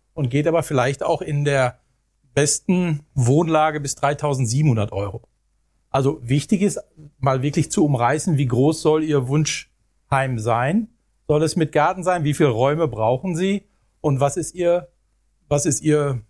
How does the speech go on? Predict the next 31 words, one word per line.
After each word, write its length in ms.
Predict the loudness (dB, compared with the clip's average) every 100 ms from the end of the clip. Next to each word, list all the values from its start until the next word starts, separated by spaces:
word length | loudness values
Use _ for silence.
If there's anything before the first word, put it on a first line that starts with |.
| _ _ _
Ihre 160 | -2
Möglichkeit 520 | 2 2 0 0 -2 0
im 80 |
Monat 260 | -2 0 0
auszugeben? 720 | 0 -2 -2 -4 0 0 0
Und 80 | 0
dann 160 | 2 2
würden 180 | 2
wir, 120 | 2 2
was 120 | 0
Herr 80 | 0
Bodenkamp 380 | 0 0 0
auch 180 | 0 -2
sagte, 440 | 2 0 0 -4 -4
den 200 | -4 -2
Finanzierungskollegen 920 | 0 0 -2 -4 -2 0 2 0 -2
mit 100 | -2
hinzunehmen 640 | -2 -2 -2 0 2 0
und 80 | 0
mal 180 | 0 0
rechnen, 540 | 0 -2 -4 -2 -2 -6 _ _ _ _ _ _
ob 180 | -4 -4
sich 140 | -4 -4
das 220 | -4 -4 -4
rechnet, 400 | -4 -4 -4 0
was 160 | 0
sich 180 | -2 -2
rechnet 320 | -2 0 -2
und 160 | 0 0
dann 200 | 0 0
gezielt, 640 | -4 0 0 2 -2 -4